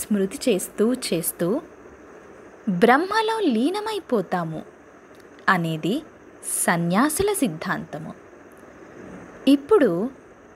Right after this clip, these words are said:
తండ్రి అర్థం చేయిస్తున్నారు, బ్రహ్మంలో ఎవ్వరూ లీనమవ్వరు.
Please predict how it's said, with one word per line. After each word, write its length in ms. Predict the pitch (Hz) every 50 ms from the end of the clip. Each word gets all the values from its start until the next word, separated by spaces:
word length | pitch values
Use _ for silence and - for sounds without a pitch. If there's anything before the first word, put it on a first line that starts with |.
| - -
తండ్రి 340 | 247 240 277 330 349 381 370 - - 196
అర్థం 340 | 180 175 - - - 311 381 370 -
చేయిస్తున్నారు, 920 | 302 285 240 196 190 - - - 202 175 170 175 170 165 160 - 165 160 160 156 - - - - - - - - - - - - - - - - - - - - - - - - 208 170
బ్రహ్మంలో 720 | 196 185 175 180 202 214 - 359 403 415 370 277 214 175 175 175 202 277 302 - - - - - - - 202 180 185 196 220
ఎవ్వరూ 460 | 247 269 277 285 294 294 277 320 359 392 359 311
లీనమవ్వరు. 680 | 294 294 285 294 262 220 202 175 156 - 175 - -